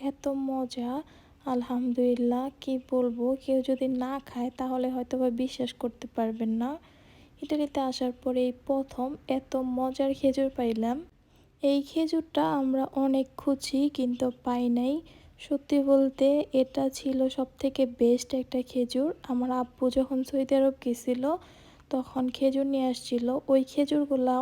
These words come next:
অনেক মজা ছিল, ঠিক এই খেজুরগুলাও কোনো অংশে কম না। তো সবাই দোয়া করবেন আমাদের জন্য, আর আপনাদের জন্য রইল অনেক অনেক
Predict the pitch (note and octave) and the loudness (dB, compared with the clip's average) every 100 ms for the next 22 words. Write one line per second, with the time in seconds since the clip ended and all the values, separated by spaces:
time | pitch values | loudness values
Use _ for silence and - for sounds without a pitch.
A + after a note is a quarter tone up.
0 | C#4 C4 B3+ C4 C4+ C4+ C4+ - B3 B3+ | 0 0 -2 -2 0 2 2 2 -2 2
1 | D4+ E4+ - C#4 C4 - - - - - | 2 0 -4 -2 -2 -4 -20 -20 -14 0
2 | C#4 C4+ - D4+ D4 C#4 C4 B3+ B3+ B3 | 0 0 0 0 2 2 2 2 0 0
3 | C#4 C4 B3+ B3+ C4+ B3+ C4+ C4 A#3+ A#3 | 0 2 2 0 -2 -2 0 2 2 2
4 | D4+ - _ _ - - - - _ _ | 0 -6 _ _ -20 -20 -20 -20 _ _
5 | _ _ _ _ _ _ - - C#4+ C4 | _ _ _ _ _ _ -20 -6 -2 -2
6 | - C4+ C4+ B3 C#4+ D4 D4+ C#4+ C#4 C#4+ | -2 2 4 6 4 4 4 4 4 2
7 | C4 B3 B3+ B3+ B3+ C4 B3+ C4+ E4 F#4+ | 0 2 2 2 2 0 2 0 -2 -6
8 | - - _ _ _ _ _ _ A#3+ B3 | -14 -20 _ _ _ _ _ _ -4 -2
9 | B3 - C4 C4 B3+ C#4 C#4 C#4 C#4 C4+ | -2 0 4 4 4 2 4 4 4 4
10 | C4 B3+ B3 C4 C4 | 2 2 0 0 0